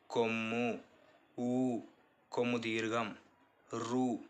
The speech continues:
రుత్వం. రూ, రుత్వనా దీర్ఘం. ఏ,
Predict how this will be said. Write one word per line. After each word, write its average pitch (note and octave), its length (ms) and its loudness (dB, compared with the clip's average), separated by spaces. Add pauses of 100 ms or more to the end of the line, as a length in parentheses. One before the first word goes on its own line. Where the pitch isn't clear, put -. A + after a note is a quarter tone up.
(480)
రుత్వం. A#2 840 0 (680)
రూ, A#2 760 0 (580)
రుత్వనా A#2+ 800 2
దీర్ఘం. A2 720 -2 (960)
ఏ, A#2+ 360 2